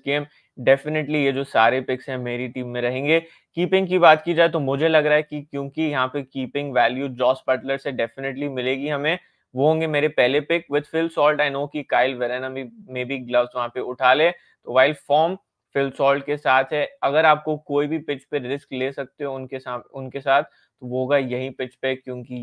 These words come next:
ये पिच काफी स्लो है। अब चलते हैं बाकी के पिक्स की तरफ। तो यहाँ पे I am quite tempted currently to go with Behan Lubbock, क्योंकि मैं एक्सपेक्ट कर रहा हूँ कि उनसे कुछ ओवर्स भी हमें मिल जाएंगे, and अभी के लिए वो रहेंगे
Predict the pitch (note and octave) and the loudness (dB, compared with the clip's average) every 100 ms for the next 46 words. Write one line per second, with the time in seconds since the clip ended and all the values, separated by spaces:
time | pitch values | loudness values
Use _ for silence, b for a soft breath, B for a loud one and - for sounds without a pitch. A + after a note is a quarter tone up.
0 | B2+ B2 C3 C3 - A2 - C3+ C#3+ _ | -4 -4 -6 -8 -4 -4 -2 -6 -10 _
1 | _ - B2 A#2 A2+ - _ _ _ _ | _ -8 -2 0 0 -4 _ _ _ _
2 | _ _ _ _ C#3 C3 - C3+ B2+ D3 | _ _ _ _ -8 -6 -2 -2 0 0
3 | B2 A#2+ B2 C#3+ C#3+ D3 C#3 - C#3+ D3 | 4 4 4 -2 -4 -4 -6 -6 0 4
4 | D#3 F3 b b b C#3 C3 C3+ C#3+ D#3 | 4 2 b b b -4 0 2 2 2
5 | F3 - C3+ C3+ - C3+ C#3 C#3+ C3 C3+ | 2 2 0 -2 2 2 2 -2 -2 -4
6 | C3 C3+ A#2+ C3+ C#3 C3 B2 B2+ C3 B2+ | -2 0 -2 -2 -8 -6 -4 -2 -2 -4
7 | B2+ B2 C3 B2+ B2 C3 C3+ B2+ C3+ C3 | -6 -4 -2 -2 -2 -4 -6 -12 -8 -4
8 | C#3 - D3 C#3+ C#3+ C3+ C#3+ D3+ b b | -4 -4 -4 -2 0 2 2 -2 b b
9 | - C#3 C3 B2+ C3+ C#3+ C#3 - C3+ B2+ | -10 -8 -6 -6 -6 -4 -8 -6 -4 0
10 | C3+ C3 C#3 C3 B2+ A#2+ C3 C#3+ C#3+ D3 | -2 -2 -6 -6 -8 -6 -2 0 0 2
11 | D#3+ F3 _ _ - B2+ B2 B2+ C3 B2+ | 0 0 _ _ -6 -4 0 -2 -2 -4
12 | C#3 C3+ A#2+ B2+ B2+ B2+ B2 | -2 -2 -4 -4 -4 -4 -4